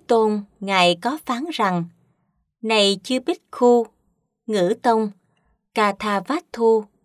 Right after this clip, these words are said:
có ba thứ." Ba thứ ra sao? Người nên nói mở mối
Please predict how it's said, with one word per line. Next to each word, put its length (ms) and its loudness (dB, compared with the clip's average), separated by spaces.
có 380 -8
ba 320 -2
thứ." 300 -4
Ba 340 2
thứ 260 -4
ra 240 0
sao? 440 -4
Người 280 6
nên 340 0
nói 320 -2
mở 280 2
mối 380 -2